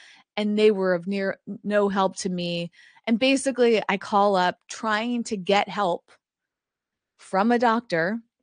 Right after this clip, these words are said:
and the receptionist or the person that answers the phone gave me zero help, which didn't seem willing or able to give me help.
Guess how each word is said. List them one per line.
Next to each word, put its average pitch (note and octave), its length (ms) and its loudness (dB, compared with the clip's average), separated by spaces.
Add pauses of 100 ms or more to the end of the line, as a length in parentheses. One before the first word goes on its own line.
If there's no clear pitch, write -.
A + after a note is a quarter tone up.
(920)
and G3 580 0 (120)
the F#3 280 -2
receptionist F#3 1160 -6
or E3+ 200 -4
the E3 120 -6
person F3+ 340 -10
that D#3+ 100 -6
answers E3+ 300 -8
the E3 100 -12
phone D#3+ 600 -8 (1300)
gave F#3 220 0
me F3+ 140 -4
zero G#3+ 340 4
help, F3 380 0
which F#3 140 -8
didn't F#3 300 -4
seem F3 320 -8
willing A3+ 400 4
or F3+ 120 2
able F3+ 300 2
to E3+ 80 0
give E3+ 240 -4
me F3 120 -8
help. E3 420 -8